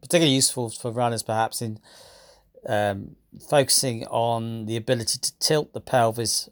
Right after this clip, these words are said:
forwards and backwards so that the hip flexors are not too tight and it all takes some pressure off the lower back.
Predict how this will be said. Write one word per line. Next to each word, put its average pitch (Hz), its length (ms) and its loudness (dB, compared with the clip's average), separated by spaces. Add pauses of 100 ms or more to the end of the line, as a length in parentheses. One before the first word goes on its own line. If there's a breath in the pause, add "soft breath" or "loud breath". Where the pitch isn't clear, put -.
(100)
forwards 104 840 -4
and 101 340 -8
backwards - 960 -2 (960 loud breath)
so 127 200 -2
that 123 100 -4
the - 80 -4
hip 170 220 0
flexors 110 580 0 (100)
are 113 120 0
not 113 340 -4
too 98 240 -4
tight 87 460 -4 (240)
and 104 200 -6
it 98 100 -8
all 104 140 -4
takes 95 300 -4
some 87 140 -6
pressure 101 480 -2
off - 180 -6
the 90 80 -6
lower 92 300 -2
back. - 720 -8